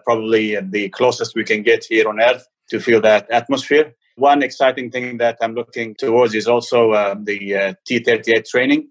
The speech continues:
It's gonna be, uh, uh, very exciting to experience the G's on a jet plane. There are a lot of activities that we'll be engaged on,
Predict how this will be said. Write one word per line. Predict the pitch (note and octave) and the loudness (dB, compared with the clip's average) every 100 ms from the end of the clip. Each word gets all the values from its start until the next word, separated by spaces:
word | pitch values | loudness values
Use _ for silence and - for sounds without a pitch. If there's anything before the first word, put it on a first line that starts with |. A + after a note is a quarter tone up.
| _ _ _ | _ _ _
It's | - | -4
gonna | A#2 G#2+ | -2 0
be, | A2 G#2+ G#2 | 0 2 2
uh, | G2+ G2 G2+ - _ | 2 0 -2 -12 _
uh, | G#2 | -2
very | G#2 A2+ | 2 2
exciting | G#2+ - A#2 A#2+ C3 B2+ A#2+ | 2 2 2 2 -2 -4 -6
to | A2 G2+ G2 | -8 -6 -6
experience | G2 - - A2 G#2+ F#2+ - - | -8 -6 0 0 0 -4 -10 -8
the | G2 | -6
G's | G2+ B2 C3+ C3 - | 0 2 2 0 -8
on | G2+ G2+ | -6 -2
a | |
jet | F#2 A#2+ - | 0 -2 0
plane. | B2 C3 C#3 - _ A#2 | 2 2 0 -6 _ -2
There | D3+ | 2
are | D#3 D3 | 2 2
a | C3+ | 0
lot | C3+ D3 | 2 2
of | D3 | 2
activities | C3 - B2 B2 A#2 | 0 -4 -6 -8 -2
that | A#2 A2 A#2 | 0 0 -2
we'll | G#2+ | -8
be | A2 A2 | -6 -6
engaged | G#2+ G#2 A#2 A2 | -4 0 0 0
on, | B2 B2+ | -2 -2